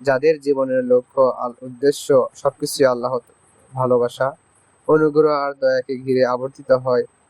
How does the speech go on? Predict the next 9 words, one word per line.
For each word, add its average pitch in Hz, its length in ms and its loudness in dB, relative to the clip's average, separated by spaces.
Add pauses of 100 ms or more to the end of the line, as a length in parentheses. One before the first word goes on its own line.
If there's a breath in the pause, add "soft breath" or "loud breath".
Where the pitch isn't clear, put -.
(240)
তাদের 147 300 -2
জন্য 143 280 -2
মোটেই 131 580 2 (320)
কঠিন 147 320 0 (100)
নয়। 113 220 -2 (1040)
আল্লাহর 131 480 -2
দিকে 135 380 0
যারা 127 280 0
মন 127 200 -4